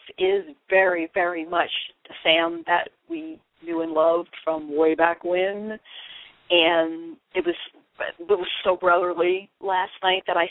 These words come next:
think, uh, I think, uh, a lot of people, uh, came back or will be coming back, uh, that, uh, took a break. And, um, I, I, you know, it was, uh, the bill, it was, uh, worth it.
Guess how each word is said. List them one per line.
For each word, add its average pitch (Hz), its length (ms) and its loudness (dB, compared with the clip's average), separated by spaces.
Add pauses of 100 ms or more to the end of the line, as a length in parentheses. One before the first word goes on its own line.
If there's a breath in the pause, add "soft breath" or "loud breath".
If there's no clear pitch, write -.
think, 285 200 2 (140)
uh, 202 340 2
I - 220 -18 (140)
think, 269 180 -10 (180)
uh, 120 60 -8
a 104 320 -2
lot 226 180 0
of 123 80 -4 (140)
people, 254 340 0
uh, 214 220 0
came 247 180 0
back 156 260 2
or 208 180 4
will 254 160 4
be 247 140 -8
coming 190 380 -8 (440 loud breath)
back, - 280 -2 (380)
uh, 151 220 -10 (160)
that, - 440 -10
uh, 165 180 -14 (300)
took 180 140 -6
a 170 60 0
break. 156 280 4 (680 loud breath)
And, 165 680 0 (140)
um, 151 420 -6 (2000 soft breath)
I, - 360 -10
I, 185 80 0 (140)
you 220 80 4
know, 214 160 2
it 214 100 2
was, 202 240 -2
uh, 185 160 0
the - 60 -8
bill, 214 180 0
it 208 80 -6
was, 185 120 -6 (120)
uh, 190 320 2
worth 208 200 2
it. 175 140 -4